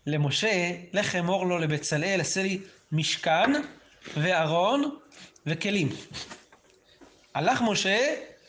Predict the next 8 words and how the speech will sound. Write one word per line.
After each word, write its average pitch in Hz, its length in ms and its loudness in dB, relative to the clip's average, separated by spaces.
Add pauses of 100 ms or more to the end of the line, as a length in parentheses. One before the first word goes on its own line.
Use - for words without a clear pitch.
(360)
והפך, 190 580 2 (640)
ואמר, 196 500 6 (800)
אמר 233 240 4
לו, 220 120 6
"עשה 196 280 0 (180)
ארון 220 580 2 (480)
וכלים 220 840 0 (260)
ומשכן." 160 520 0